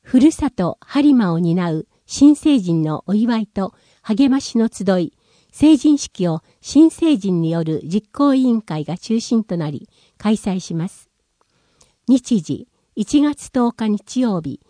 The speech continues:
午後一時三十分から。午後一時受付開始。場所、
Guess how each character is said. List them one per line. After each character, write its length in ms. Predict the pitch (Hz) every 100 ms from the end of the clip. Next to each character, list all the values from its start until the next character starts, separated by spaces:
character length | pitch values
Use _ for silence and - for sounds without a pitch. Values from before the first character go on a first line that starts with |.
| _ _ -
午 160 | 262
後 180 | 220 190
一 280 | 196 - 311
時 100 | 214
三 260 | - 233
十 100 | 247 254
分 280 | _ 160
か 140 | 160 143
ら。 120 | 147 _ _ _ _ _ _ _ _
午 160 | 269
後 160 | 247 220
一 280 | 185 - 285
時 200 | 214 160
受 200 | 185 254
付 260 | - 240
開 240 | 214 202 190
始。 300 | - 175 - _ _ _ _ _ _ _ _
場 160 | 214 226
所、 300 | - 269